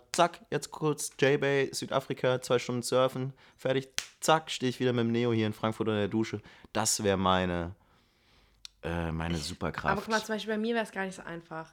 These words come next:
Speaker 2: Ich find, es gibt so viele Sachen. Ich find Fliegen ist ja immer so eine Sache. F-,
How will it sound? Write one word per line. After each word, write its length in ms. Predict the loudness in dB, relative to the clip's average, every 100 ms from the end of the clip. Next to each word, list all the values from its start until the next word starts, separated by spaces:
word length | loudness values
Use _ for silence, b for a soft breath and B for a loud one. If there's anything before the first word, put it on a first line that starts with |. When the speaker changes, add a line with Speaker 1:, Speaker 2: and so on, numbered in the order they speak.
| -14
Speaker 2:
Ich 120 | -10
find, 120 | -8
es 80 | -8
gibt 160 | -8 -4
so 120 | -4
viele 200 | -4 -4
Sachen. 200 | -4 -6
Ich 60 |
find 140 | -10 -14
Fliegen 520 | -14 -12 -8 -8 -8 -12 b b b -4
ist 80 | 0
ja 60 |
immer 120 | 2
so 80 | 0
eine 100 | -2
Sache. 260 | -2 -4
F-, 120 | -6